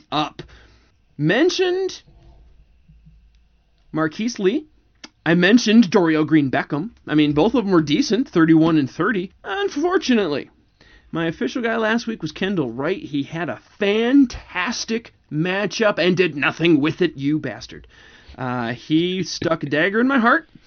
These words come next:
and I am been crying into my pillow ever since, and thus I am at thirteen on the year. But I'm gonna keep on keeping on. I got a few guys jotted down here. Who you liking at the wide receiver spot that guys can go out and grab right now and play week thirteen?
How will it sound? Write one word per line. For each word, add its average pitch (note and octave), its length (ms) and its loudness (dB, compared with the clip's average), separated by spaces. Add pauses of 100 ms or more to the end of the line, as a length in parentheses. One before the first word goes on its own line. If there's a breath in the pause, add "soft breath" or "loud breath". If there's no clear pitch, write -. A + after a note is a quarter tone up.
(360 loud breath)
and D3+ 640 2
I C#3 280 -2
am C#3 580 -2
been C3 240 -6
crying F#3+ 380 -4
into F#3 140 -2
my C#3 160 -2
pillow F4 300 0
ever E4 160 4
since, G3+ 320 -2
and D#3+ 100 0
thus D#3 180 -2
I D#3 100 0
am D#3 120 2
at C#3 320 -6 (140)
thirteen C#3 960 -4
on B2 300 -4
the A2+ 60 -4
year. D#3+ 320 -2 (380 loud breath)
But E3 360 -2
I'm E3+ 100 -2
gonna F3+ 140 0
keep - 280 -4
on A3+ 200 0
keeping A3+ 340 0
on. C#3 300 -2 (280 soft breath)
I - 40 -10
got E3+ 100 0
a E3 40 -6
few A#3+ 180 0
guys C4+ 260 0
jotted G#3 480 0
down F#3+ 400 2
here. C#3+ 340 -2
Who D#3 140 0
you C#4 80 0
liking B3 260 -2
at A3 80 -6
the F3 60 -6
wide F3+ 180 -2
receiver G3 300 -8
spot G3 380 -4
that C#3 160 -6
guys F3 260 -2
can C#3+ 200 -2
go E3 180 0
out F#3+ 160 0
and D3+ 100 0
grab E3+ 320 -2
right G3+ 320 -2
now G#3+ 320 0
and D#3 140 0
play E3+ 180 -2
week D#3 240 4
thirteen? - 380 -8